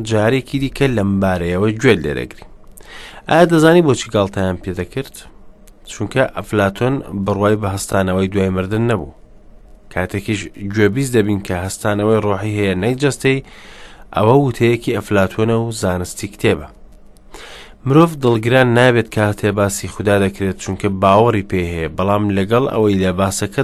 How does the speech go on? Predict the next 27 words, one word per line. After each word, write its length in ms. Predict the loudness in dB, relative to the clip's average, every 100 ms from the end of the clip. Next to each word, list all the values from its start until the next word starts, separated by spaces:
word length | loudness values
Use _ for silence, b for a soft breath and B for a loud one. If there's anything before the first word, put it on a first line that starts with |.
| -2
دڵگران 420 | -4 -2 0 0 0
نابێت، 280 | 0 -2 -6 B B B B B -2
بەڵام 240 | 2 2 2
کاتێ 280 | 0 2 0 2
باسی 280 | 0 2 -2
ڕۆژی 300 | 2 0 0 -2
کۆتایی 360 | -2 2 2
و 80 | 4
لێپرسینەوە 640 | 2 -2 -6 -4 0 2 2
دەکرێت، 320 | 0 -2 -4 -4 -8
دڵگران 440 | -6 -2 4 4 4
دەبێت، 200 | 0 -2 -6
چونکە 300 | -8 -2 -2 -4 B B B B B -2
ئەوە 180 | 0 2 2
نەک 120 | 0 0
تەنها 240 | 0 0 0
پێمان 260 | 2 2 2
دەگەیەنێت 380 | 2 4 4 2 -2
کە 80 | -6
خودا 260 | -4 0 2 2
بوونی 320 | 2 0 0
هەیە، 200 | 0 -2
بەڵکو 300 | -4 -6 -4 -4 -2
خودا 240 | 0 0 0
کاریگەرە 520 | -2 -2 -2 -2 -2 0
لە 60 | 0
ژیانمان. 400 | 2 0 0 -10